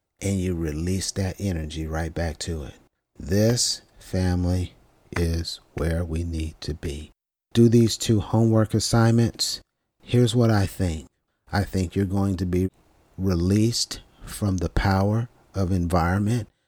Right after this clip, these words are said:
and how it attempts to influence you, your work, your pursuits,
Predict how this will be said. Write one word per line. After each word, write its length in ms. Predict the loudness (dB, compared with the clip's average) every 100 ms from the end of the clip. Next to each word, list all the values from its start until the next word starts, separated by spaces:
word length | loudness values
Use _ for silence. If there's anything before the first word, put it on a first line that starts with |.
| _
and 200 | -6 -6
how 320 | -2 0 2
it 100 | 2
attempts 640 | 0 -4 -4 -2 -2 -4 -10
to 180 | -8 -4
influence 1080 | -4 -4 -6 -4 0 2 0 -2 -6 -8 -8 _ -4
you, 520 | 2 4 4 2 -2 _ _ _ _
your 200 | -4 -2
work, 600 | -2 -2 0 -2 -6 -20 -20 _ _ -8
your 160 | -6
pursuits, 960 | -4 -4 -2 -2 0 -2 -2 -4 -6 -6